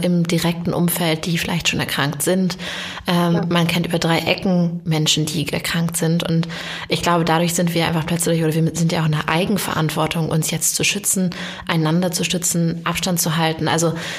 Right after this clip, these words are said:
Speaker 1: ich glaube, es ist halt nicht mehr so abstrakt, wenn eine Krise in einem fernen Land stattfindet, ist das auch sehr schlimm, aber jetzt sind, ist es halt unmittelbar bei, bei uns.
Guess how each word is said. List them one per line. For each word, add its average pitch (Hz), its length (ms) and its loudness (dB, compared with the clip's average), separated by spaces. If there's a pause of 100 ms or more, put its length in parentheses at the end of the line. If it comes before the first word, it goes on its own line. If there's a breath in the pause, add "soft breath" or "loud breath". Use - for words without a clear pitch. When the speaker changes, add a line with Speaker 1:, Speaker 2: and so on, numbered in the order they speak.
(160 loud breath)
Speaker 1:
ich 170 120 0
glaube, 180 200 2
es 170 120 2
ist 170 40 4
halt 165 120 0
nicht 180 140 0
mehr 180 120 2
so 175 220 2
abstrakt, 170 500 -2
wenn 170 160 2
eine 160 140 2
Krise 180 520 0
in 170 200 0
einem 160 320 0 (160)
fernen 160 400 0
Land 208 400 0 (220)
stattfindet, 170 540 -2
ist 175 140 -4
das 170 180 -2
auch 170 160 0
sehr - 160 -2
schlimm, 185 260 2
aber 170 120 0
jetzt 165 220 0
sind, 170 260 0 (420 loud breath)
ist 165 160 2
es 156 100 0
halt 151 200 0
unmittelbar 160 560 2
bei, 151 340 0 (260)
bei 170 220 0
uns. - 340 -2